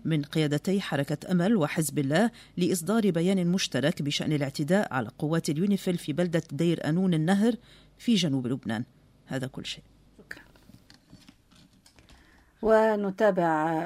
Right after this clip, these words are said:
Speaker 2: النشرة. خلص لقاء القمة اللبنانية الأردنية في عمان إلى التوافق على أهمية تعزيز العلاقات اللبنانية الأردنية ومواصلة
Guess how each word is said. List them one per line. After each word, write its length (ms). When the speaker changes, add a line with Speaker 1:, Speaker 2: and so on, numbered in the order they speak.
Speaker 2:
النشرة. 540
خلص 420
لقاء 340
القمة 340
اللبنانية 460
الأردنية 560
في 200
عمان 720
إلى 220
التوافق 600
على 140
أهمية 400
تعزيز 600
العلاقات 640
اللبنانية 400
الأردنية 640
ومواصلة 1080